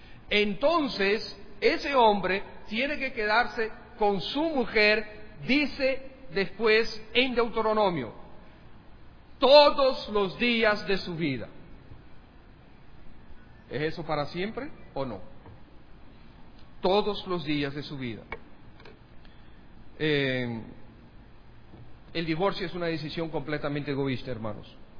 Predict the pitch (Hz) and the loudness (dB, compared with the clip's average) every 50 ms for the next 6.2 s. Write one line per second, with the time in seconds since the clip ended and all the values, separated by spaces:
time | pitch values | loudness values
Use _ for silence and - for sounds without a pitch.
0 | - - - - - - - - - - - - - - - - - - - 135 | -18 -18 -20 -20 -20 -20 -20 -20 -20 -20 -20 -20 -20 -20 -20 -20 -16 -14 -12 -10
1 | - 156 147 160 165 165 165 151 151 156 156 156 156 - - 147 135 131 135 135 | -8 -4 -2 0 0 0 0 0 0 0 0 0 -2 -2 -2 -2 -2 -2 -2 -2
2 | 131 131 120 110 110 - - - - - - - - - - 151 160 156 208 214 | 0 0 -2 -4 -6 -10 -14 -16 -16 -16 -18 -18 -16 -8 -6 -6 -4 -2 0 0
3 | 202 202 202 180 170 170 185 170 175 190 190 185 180 170 156 165 160 165 170 170 | 0 0 0 0 0 -2 -2 0 0 2 2 2 2 2 2 2 2 4 4 4
4 | 165 160 - - - - - - 160 160 160 156 147 143 143 151 160 151 156 147 | 2 2 0 -4 -10 -14 -6 -2 0 2 2 2 2 0 -2 -2 -2 -2 -2 0
5 | - 180 170 185 185 170 - 185 180 180 175 175 170 170 165 151 160 147 151 165 | 0 0 0 0 0 -2 -2 -2 -2 -2 -2 -2 -2 -2 -4 -2 -2 -2 0 0
6 | 170 165 160 | 0 0 -2